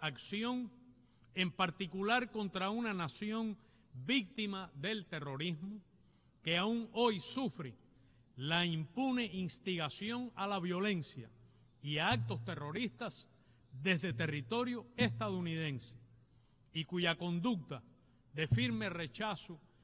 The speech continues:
y persecución a cualquier forma o manifestación de terrorismo es intachable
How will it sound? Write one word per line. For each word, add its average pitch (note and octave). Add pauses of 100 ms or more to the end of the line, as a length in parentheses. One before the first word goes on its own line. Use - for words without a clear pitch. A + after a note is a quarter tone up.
(140)
y D#3+
persecución F#3
a G3+
cualquier F3
forma G3 (440)
o D#3+
manifestación F#3
de E3+
terrorismo D#3 (420)
es F#3
intachable D3+